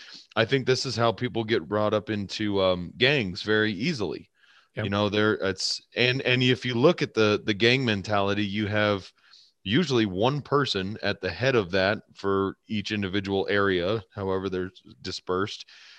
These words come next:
Speaker 1: Um, and you're, there is no challenge to that. Um, it's, it's obedience. So if you look at, uh, boys, if you will, leaving home or leaving their home, and then they get into another support structure where they're provided for and taken care of, and,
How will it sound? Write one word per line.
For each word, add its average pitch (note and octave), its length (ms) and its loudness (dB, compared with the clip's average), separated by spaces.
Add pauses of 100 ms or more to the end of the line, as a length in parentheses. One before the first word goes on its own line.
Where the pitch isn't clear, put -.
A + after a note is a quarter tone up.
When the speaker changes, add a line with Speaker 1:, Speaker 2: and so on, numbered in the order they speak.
(180)
Speaker 1:
Um, G#2 340 4
and A2+ 160 2
you're, B2+ 140 2 (200)
there B2 220 10
is D3+ 140 6
no B2 160 4
challenge A#2 760 -2 (320)
to G2+ 120 -4
that. F#2 240 -4 (420)
Um, G2+ 280 0
it's, G#2 240 0
it's G#2+ 260 -2
obedience. G#2 680 0
So C#3 500 8 (380)
if A#2 160 -4
you B2 80 0
look D#3 260 6
at, B2+ 380 4
uh, G2+ 140 0
boys, A2+ 680 6
if G2+ 220 -2
you G#2+ 100 0
will, G#2+ 240 2
leaving A2+ 360 2
home G2+ 520 0
or G2 100 0
leaving A2+ 320 0
their G2+ 200 2
home, G2 340 -4 (320)
and A#2+ 120 2
then C3+ 140 6
they C3 120 6
get C3+ 180 6
into C3 300 4
another B2 520 6
support D#3 460 2
structure A2+ 480 2
where G#2+ 180 4
they're G#2+ 200 4
provided G#2+ 580 2
for G#2 240 0
and G2+ 120 -4
taken G#2 380 -4
care G2+ 280 0
of, G#2+ 240 0
and, G2+ 200 -2